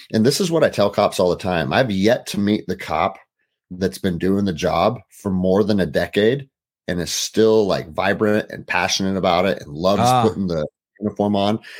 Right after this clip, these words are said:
Speaker 1: I honestly think law enforcement should be a ten-year career from twenty-five to thirty-five, like, young guys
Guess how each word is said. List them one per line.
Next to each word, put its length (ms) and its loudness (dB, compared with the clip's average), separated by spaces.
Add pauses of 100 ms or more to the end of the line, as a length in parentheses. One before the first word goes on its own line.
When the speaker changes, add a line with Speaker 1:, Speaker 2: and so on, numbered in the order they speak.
(420)
Speaker 1:
I 240 2
honestly 480 2
think 480 -2 (180)
law 260 2
enforcement 600 0
should 280 -2
be 400 2
a 100 -6 (120)
ten-year 560 0
career 500 -2 (960)
from 520 0
twenty-five 640 0
to 60 -4
thirty-five, 840 -2 (120)
like, 300 -2
young 400 0
guys 580 2